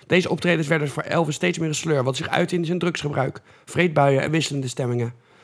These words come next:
Dit alles had zijn weerslag op ho-, zowel zijn huwelijk als zijn carrière. Dit wereldoptreden moest nu de omkeer brengen. En daarvoor werden kosten nog moeite gespaard,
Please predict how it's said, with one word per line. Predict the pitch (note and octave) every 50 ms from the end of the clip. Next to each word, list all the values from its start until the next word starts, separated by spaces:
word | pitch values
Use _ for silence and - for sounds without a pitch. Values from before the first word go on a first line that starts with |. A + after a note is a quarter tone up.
| - -
Dit | - -
alles | - C#3 E3+ G3 F#3
had | F#3 F#3+ F#3 - -
zijn | - - D#3+ D#3
weerslag | F3 G#3+ A3 F#3 G3 F3+ - -
op | F#3 E3 -
ho-, | D3+ C#3+
zowel | - B2 D#3+ D#3+ D3+ D#3+ D#3
zijn | D#3 E3+
huwelijk | E3 F3+ G#3+ A3+ A3 -
als | - -
zijn | - F#3+ D#3+
carrière. | - D#3 C#3 B2+ B2+ A#2+ A#2 A#2 A2+ A2 - - - - - - - _ _
Dit | - E3 A3 A3
wereldoptreden | - E3 G3+ F#3+ F#3 F3 F3 - D3+ E3 D#3+ D3
moest | D3+ D#3+ - -
nu | D#3+ E3 F3
de | F3 - -
omkeer | - E3 C#3+ B2 C3+ C3+
brengen. | C3 C3+ B2+ A#2+ A#2+ A#2 A#2 - _ _ _ _ _ _ _ - - -
En | - C#3
daarvoor | D3 D#3+ D3 B2+
werden | C#3+ C#3 C3+ C3
kosten | - G3+ G#3+ G3+ - -
nog | E3 C3+
moeite | C#3 D#3 E3+ G3+ A3+ - A3+
gespaard, | - - - - E3+ D#3+ E3+ F#3+ F#3+ -